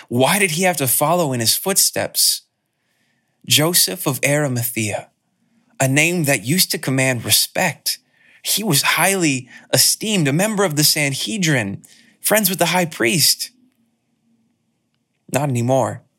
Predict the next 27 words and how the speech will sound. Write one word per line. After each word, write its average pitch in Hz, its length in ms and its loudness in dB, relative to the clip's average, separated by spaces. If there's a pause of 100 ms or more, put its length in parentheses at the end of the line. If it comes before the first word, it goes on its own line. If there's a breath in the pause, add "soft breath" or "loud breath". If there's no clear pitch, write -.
(1300)
Requesting 156 580 0
this 135 160 2
body 127 300 0
from 104 220 -4
Pilate 131 460 0
put 123 140 -2
an 110 120 -4
end 117 400 -2 (260 soft breath)
to - 120 0
all 139 300 2
of 98 160 -8
that. - 280 -10 (960)
So 143 220 2
on 135 120 0
Saturday, 120 720 -2 (400 soft breath)
he 127 160 -2
sat - 640 0 (400 soft breath)
and 120 140 0
mourned. 110 540 -2 (960)
And 120 120 0
surrounded 127 520 2
by 113 140 2
that 113 180 2
sweet - 360 0
scent 131 380 0
of 104 140 -8
myrrh, 113 460 -2